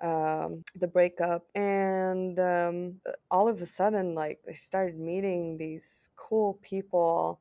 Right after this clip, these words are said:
at the beach with their surfboards, and we started talking, and, uh,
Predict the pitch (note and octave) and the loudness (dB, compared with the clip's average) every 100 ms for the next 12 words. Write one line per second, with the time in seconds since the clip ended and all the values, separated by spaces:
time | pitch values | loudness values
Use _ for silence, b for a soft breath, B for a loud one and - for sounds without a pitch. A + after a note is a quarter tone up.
0 | - F#3 F3 D#3+ E3 F3 E3 D#3 - E3 | -4 -4 -2 -6 -4 -2 -2 -6 -10 -6
1 | D#3+ D#3+ - F3+ F3 E3+ D#3+ D#3 D#3+ D#3 | -4 -4 2 2 2 2 4 4 0 -4
2 | - E3 D#3+ D#3+ D#3+ - F3+ E3 - E3+ | -6 -2 -2 -2 -6 -4 -2 -2 -2 -6
3 | F3+ - E3 E3 D#3+ D#3+ D#3+ D#3+ E3 - | -4 -4 -2 -2 -4 -4 -6 -8 -10 -10
4 | D#3+ E3 F#2 - - | -8 -8 -8 -8 -12